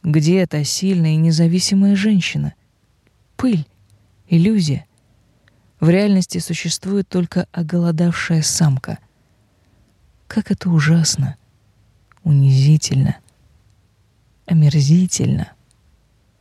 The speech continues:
и возбуждающе. Смахивает на воздействие алкоголя. Кора головного мозга отключается, работают лишь основные инстинкты. Я ненавижу Марата.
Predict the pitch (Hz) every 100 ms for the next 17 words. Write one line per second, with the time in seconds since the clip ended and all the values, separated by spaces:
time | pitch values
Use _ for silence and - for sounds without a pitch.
0 | _ _ _ _ 202 202 202 190 185 156
1 | 151 131 139 - - - _ _ _ _
2 | _ _ _ _ _ - - 175 165 160
3 | 160 156 165 160 147 165 156 175 165 160
4 | 160 151 143 135 - _ _ _ _ -
5 | _ - - 175 180 165 165 165 165 175
6 | 160 165 180 196 165 165 - 170 - -
7 | 208 180 - 160 - - - _ - 151
8 | 180 208 220 196 180 185 - - - 175
9 | 180 175 180 180 - 175 165 - 139 -
10 | - _ _ _ _ _ _ _ _ _
11 | - 156 160 170 165 165 160 160 139 135
12 | 131 90 - -